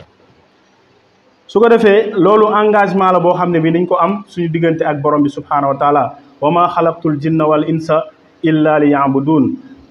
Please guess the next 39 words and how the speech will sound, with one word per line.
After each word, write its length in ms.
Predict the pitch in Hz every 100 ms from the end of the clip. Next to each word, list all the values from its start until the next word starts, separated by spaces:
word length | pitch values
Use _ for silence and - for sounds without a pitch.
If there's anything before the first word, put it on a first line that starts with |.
| 175
Engagement 560 | 202 208 190 185 185 180
bi 60 | 180
nga 120 | 185
xam 200 | 185 180
ne 60 | 170
moom 140 | 170
la 80 | 165
ñu 140 | 160
jël 180 | 180 185
ak 100 | 160
borom 220 | 165 160
bi 60 | 160
subhaanahu 380 | 160 160 156 147
wa 60 |
taala 380 | 156 151 151 160 - - _ -
mooy 220 | 147 151
ñu 140 | 156 147
jaamu 300 | 160 160 156
ko, 280 | 160 151 160 - -
bañ 160 | 143 156
ko 100 | 147
bokkaale 420 | 147 156 147 139
ak 160 | 139 131
dara. 320 | 139 113 - _ _ -
Waaye 220 | 151 170
moom 180 | 170 160 196
engagement 520 | 202 190 175 180 156
bi 60 | 180
mu 100 | 202
am 180 | 185 180
ci 100 | 190
ak, 160 | 175 175
ak 140 | 175
ñun 320 | 165 156 160 147
ginnaaw 220 | 175 180
bi 80 | 185
mu 60 | 190
ñu 80 | 170
bindee 340 | 180 165 165